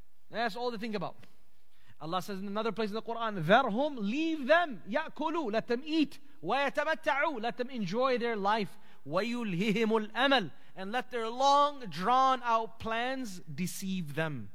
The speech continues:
Let their long drawn out plans make them forget their meeting day. فَسَوْفَ يَعْلَمُونَ. Soon they will come to know. Soon they'll come to know. They're not listening to you right now.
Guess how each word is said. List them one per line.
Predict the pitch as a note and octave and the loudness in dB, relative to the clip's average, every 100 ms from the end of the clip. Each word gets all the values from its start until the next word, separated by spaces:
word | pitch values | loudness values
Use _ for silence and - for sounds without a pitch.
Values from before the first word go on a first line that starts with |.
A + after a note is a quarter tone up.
| - - - - - | -10 -10 -10 -10 -6
Let | F#3+ A3 | -4 -2
their | B3+ A3+ | 0 0
long | G#3 A3+ C4+ C4+ B3+ F3+ | 2 2 4 4 2 0
drawn | F#3 A3+ A3+ | 2 2 2
out | G#3 | -2
plans | F#3+ G3+ A#3+ B3 D#3+ | -2 -2 0 -2 -2
make | G3+ - | -4 -2
them | G#3+ | -4
forget | D3+ F3 D#3+ F#3+ A#3 - | -2 -2 4 4 4 0
their | F#3 E3 D3+ | -4 -2 -2
meeting | D3 E3 E3 D3 | -2 -2 -2 -2
day. | C3 A#2+ G#2 - - - - - | -4 -4 -6 -8 -10 -10 -10 -8
فَسَوْفَ | C3 - D#3+ C#3 A2+ - | -6 -2 0 0 -2 -2
يَعْلَمُونَ. | A#2 C3 G#2+ G#2+ A2 C3 C#3+ A#2+ G#2+ - - - | 0 0 -2 -4 -4 -4 -4 -6 -8 -8 -10 -10
Soon | - - F#3 A3+ A#3+ F#3 | -10 -8 -6 -4 -6 -4
they | C#3 | -4
will | C#3 | -4
come | - C3+ B2 - | -4 -6 -6 -6
to | A#2 | -6
know. | G#2 G#2+ - - - - - - - | -6 -8 -10 -10 -10 -10 -10 -10 -10
Soon | - - C#4 | -8 -6 -4
they'll | G3 | -4
come | C#3+ B2 | -4 -8
to | - | -10
know. | - - - - - - - | -10 -10 -10 -10 -10 -10 -8
They're | F3+ G#3+ | -4 -2
not | G#3+ | -2
listening | A3+ - C#4+ | -2 -6 -6
to | D4 | -2
you | |
right | C#4+ C#4+ | -2 -2
now. | D4 | -6